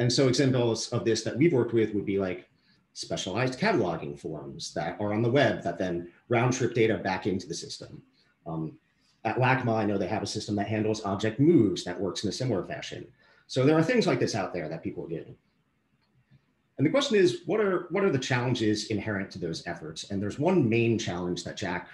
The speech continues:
already kind of mentioned, and it's the need to access these systems in programmatic ways that are not purely through the user interface. Um, and that gets to A P Is, you know, add a hash mark for every time we say A P I in this session.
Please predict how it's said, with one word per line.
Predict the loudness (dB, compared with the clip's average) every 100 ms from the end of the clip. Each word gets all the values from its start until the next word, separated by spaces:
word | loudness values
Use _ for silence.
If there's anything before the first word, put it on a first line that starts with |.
| -10
already | -6 -4 -6
kind | -8 -10
of |
mentioned, | -14 -14 -14 -14 -16 _ _ _ _ _
and | -4
it's | -2
the | 2
need | 2 2 -2
to | -4 -4 -2
access | -2 0 -2 -2
these | -6 -8
systems | -6 -4 0 0 -2 -4 -16 _ _ _
in | -2 2
programmatic | 4 4 6 4 4
ways | 2 4 2 0
that | -2
are | -2
not | -2 -4 -6
purely | -8 -4 -2 -2
through | -6 -6 -6
the | -4
user | -6 -4 0 2
interface. | 2 2 2 0 -4 -12 -20 _ _ _ _ _
Um, | -4 -2 0
and | 4 6
that | 6
gets | 4 2 2
to | 2 4
A | 2
P | 0
Is, | -4 -6 -10 -10 -8
you | -8
know, | -10 -16 -6
add | -2 0
a |
hash | 0 -2 -2
mark | -4
for | -4
every | -6 -6
time | -4 -4
we |
say | -4 -4
A | -4
P | -6 -8
I | -10
in | -12
this | -10
session. | -10 -10 -14